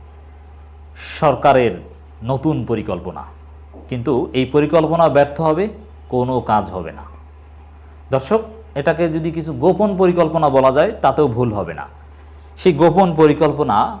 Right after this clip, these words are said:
আমরা একেবারে ফাঁস করে বিশ্লেষণ করব। দর্শক, সরকার জানে সাধারণ শিক্ষার্থীরা ছাত্রলীগের প্রতি যে এবার ক্ষুব্ধ হয়েছে, ছাত্রলীগের ডমিনেশন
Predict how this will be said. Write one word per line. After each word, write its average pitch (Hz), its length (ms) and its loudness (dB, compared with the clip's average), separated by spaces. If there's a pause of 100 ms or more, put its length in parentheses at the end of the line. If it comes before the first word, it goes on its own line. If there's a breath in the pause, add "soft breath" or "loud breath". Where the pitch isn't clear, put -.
(120)
আমরা 113 280 -2
একেবারে 113 300 -2 (100)
ফাঁস 170 320 0
করে 139 200 0
বিশ্লেষণ 104 480 -10
করব। 80 260 -20 (880 soft breath)
দর্শক, 123 320 0 (1300 soft breath)
সরকার 240 360 4
জানে 160 380 4 (1500)
সাধারণ 185 360 4
শিক্ষার্থীরা 185 760 2 (220)
ছাত্রলীগের 175 540 4
প্রতি 170 260 -2
যে 151 100 2
এবার 151 200 4
ক্ষুব্ধ 175 360 2
হয়েছে, 139 460 0
ছাত্রলীগের 151 600 0
ডমিনেশন 143 680 0